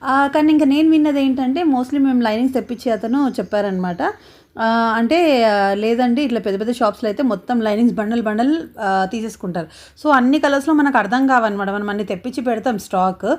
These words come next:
అన్నీ అసలు కనబడదండి. వాటిలలో డబ్బులు చాలా వెళ్ళిపోతాయి. ఇప్పుడు ఈ షాప్స్‌లో కూడా నాకు చాలా అమౌంట్ ఇందులో స్ట్రక్ అయిపోయి ఉంటుంది. అది సేల్ అయ్యే వరకు టైమ్ పడుతుందన్నమాట. కానీ ఇంక మనం రొటేషన్ రన్నింగ్ తెప్పించాలి అంటే కూడా మనకి అమౌంట్ కూడా ఉండాలి కదా.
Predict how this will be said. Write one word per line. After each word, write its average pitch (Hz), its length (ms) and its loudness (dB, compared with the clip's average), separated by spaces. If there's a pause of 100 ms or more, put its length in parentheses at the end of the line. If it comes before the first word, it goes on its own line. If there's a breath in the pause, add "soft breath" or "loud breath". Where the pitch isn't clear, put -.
(360 loud breath)
అన్నీ 254 220 2
అసలు 269 160 0
కనబడదండి. 254 640 2
వాటిలలో 233 500 0
డబ్బులు 196 420 -2
చాలా 190 320 0
వెళ్ళిపోతాయి. 240 360 0
ఇప్పుడు 202 140 -6
ఈ 196 80 -6
షాప్స్‌లో 202 460 -2
కూడా 277 160 -2
నాకు 262 340 -2 (480 loud breath)
చాలా 240 280 4
అమౌంట్ 294 320 2
ఇందులో 269 280 4 (280)
స్ట్రక్ 262 360 -6
అయిపోయి 311 260 0
ఉంటుంది. 208 260 -2
అది 190 200 -2
సేల్ 233 320 -2
అయ్యే 254 240 2
వరకు 285 280 0
టైమ్ 269 260 2
పడుతుందన్నమాట. 202 640 -2 (580 loud breath)
కానీ 311 220 2
ఇంక 311 180 4
మనం 277 240 2
రొటేషన్ 262 440 0
రన్నింగ్ 247 260 0
తెప్పించాలి 262 520 -2
అంటే 247 180 0
కూడా 269 140 0
మనకి 226 340 0
అమౌంట్ 214 280 -2
కూడా 226 120 -4
ఉండాలి 196 280 -2
కదా. 196 240 -6